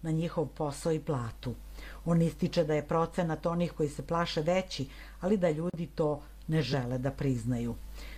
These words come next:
Direktor cesida Bojan Klačar kaže da mlade, naročito od osamnaest do dvadeset i četiri godine, jednostavno ne zanima politika, da su međutim ispunjena dva uslova, važnost i takmičarska trka,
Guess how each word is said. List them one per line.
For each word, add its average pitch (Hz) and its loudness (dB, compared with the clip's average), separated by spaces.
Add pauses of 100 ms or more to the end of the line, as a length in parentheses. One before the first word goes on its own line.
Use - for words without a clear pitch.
(120)
Direktor 156 4
cesida 160 2
Bojan 165 2
Klačar 180 0
kaže 180 2
da 165 0
mlade, 175 0
naročito 175 -2
od 160 0
osamnaest 180 0
do 151 -2
dvadeset 170 -2
i 165 -2
četiri 175 -2
godine, 175 2 (460)
jednostavno 175 2
ne 160 0
zanima 180 2
politika, 156 -2 (400)
da 151 0
su 160 0
međutim 165 2
ispunjena 180 0
dva 160 2
uslova, 156 0 (340)
važnost 151 2 (360)
i 160 -2
takmičarska 160 0
trka, 151 0